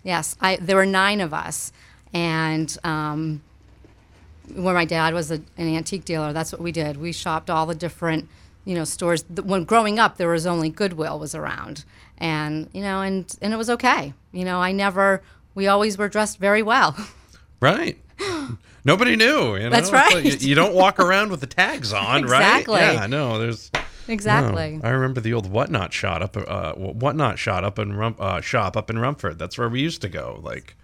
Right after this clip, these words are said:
Speaker 1: Right.
Speaker 2: I used to find all sorts of, like, cool sports jerseys in there for, like, five bucks. Like, that was,
Speaker 1: Exactly.
Speaker 2: that was the stuff, you know.
Speaker 1: It
Speaker 2: Before you could
Speaker 1: was.
Speaker 2: go online and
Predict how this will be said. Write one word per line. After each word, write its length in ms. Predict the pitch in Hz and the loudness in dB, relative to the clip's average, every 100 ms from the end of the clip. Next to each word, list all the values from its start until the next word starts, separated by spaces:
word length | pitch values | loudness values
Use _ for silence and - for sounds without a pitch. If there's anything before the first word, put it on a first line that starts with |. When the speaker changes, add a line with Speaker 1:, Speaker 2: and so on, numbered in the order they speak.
| - | 0
Speaker 1:
Right. 400 | 220 226 156 - - | 0 2 -2 -6 -4
Speaker 2:
I 40 | - | -2
used 140 | 214 | 0
to 60 | 156 | 0
find 220 | 110 110 | -2 0
all 60 | 135 | 0
sorts 260 | 170 160 | -2 -2
of, 60 | 147 | 0
like, 180 | 110 - | 0 -2
cool 220 | 135 135 | -4 -4
sports 340 | - 117 147 | -4 -6 -6
jerseys 400 | - 80 90 87 | -6 -6 -4 -6
in 80 | 87 | -4
there 140 | 80 | -6
for, 100 | 78 | -4
like, 160 | 98 90 | -4 -4
five 400 | - 104 107 95 | -4 -4 -4 -4
bucks. 500 | 101 95 - - - | -4 -6 -8 -12 -8
Like, 180 | 196 - | -8 -4
that 220 | 185 196 | -2 -2
was, 120 | 214 | -2
Speaker 1:
Exactly. 260 | 156 143 139 - - _ _ - | -4 -8 -12 -18 -20 _ _ -8
Speaker 2:
that 160 | 135 | -6
was 160 | 202 117 | -6 -6
the 120 | 98 | -8
stuff, 500 | - - - 78 - | -6 -4 -2 -4 -10
you 120 | - 85 | -10 -8
know. 260 | 92 117 113 - | -8 -8 -8 -4
Speaker 1:
It 60 | |
Speaker 2:
Before 220 | - 269 302 | 2 4 6
you 80 | |
could 80 | 180 | 4
Speaker 1:
was. 80 | 156 | 4
Speaker 2:
go 180 | 147 131 | 4 4
online 600 | 110 101 101 90 85 85 | 2 -2 -2 -2 -4 -6
and 200 | 85 85 | -8 -12